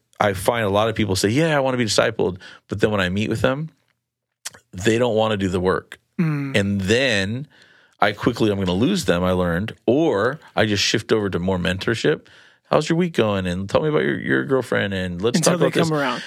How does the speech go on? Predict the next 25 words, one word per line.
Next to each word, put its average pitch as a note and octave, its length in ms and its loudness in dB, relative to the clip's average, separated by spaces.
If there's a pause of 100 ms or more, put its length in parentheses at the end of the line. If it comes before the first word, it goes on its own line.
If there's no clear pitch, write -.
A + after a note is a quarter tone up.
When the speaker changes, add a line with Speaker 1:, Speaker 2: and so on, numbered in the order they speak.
(140)
Speaker 2:
<laughs> - 180 -2
Speaker 1:
Yeah, C3 340 2
and B2 140 -4
what B2+ 260 0
I, A#2 140 0
I'll B2+ 180 2
just B2 160 -4
tell C3+ 100 2
you A2+ 100 -2
a - 20 -10
quick A#2+ 220 0 (260)
story. B2+ 460 0
Like, F#2+ 240 0
it's G2+ 180 -2
a G#2 80 4
fast G#2+ 280 2
one. G2 100 0
I G2+ 120 2
met A2+ 200 2
with A2 100 0
a G#2 60 0
guy G2+ 180 2
for - 140 -2
a F#2 60 0
year, F#2+ 460 0